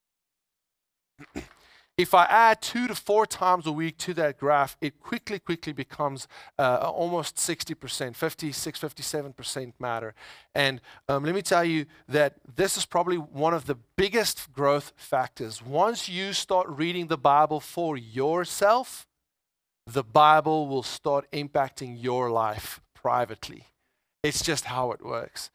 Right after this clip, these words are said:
And so often people feel like, "Man, it's just so daunting. Where do I start?" I'm gonna give you a starting place. Just start with the book of John. Start with the book of John and actually just read it. Do I have to read it literally?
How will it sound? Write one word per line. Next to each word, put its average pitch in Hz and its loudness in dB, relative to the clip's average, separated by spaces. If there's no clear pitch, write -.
And 127 -2
so 156 0
often 190 4
people 185 -6
feel 175 -4
like, 156 -2
"Man, 170 0
it's 156 -4
just - -10
so 156 -4
daunting. 160 0
Where 143 -2
do 165 0
I 147 4
start?" 170 0
I'm 143 -8
gonna 113 -14
give 147 -6
you 180 0
a - -4
starting 175 -2
place. 175 -2
Just - -12
start 160 2
with 160 -2
the 151 -2
book 143 -6
of 135 -6
John. 113 -2
Start 170 4
with 185 2
the 180 0
book 170 -2
of 151 -8
John 139 0
and 147 4
actually 180 2
just 165 -2
read 156 0
it. 135 -2
Do 151 0
I 175 8
have 190 4
to 190 -14
read 190 -2
it 180 -4
literally? 220 0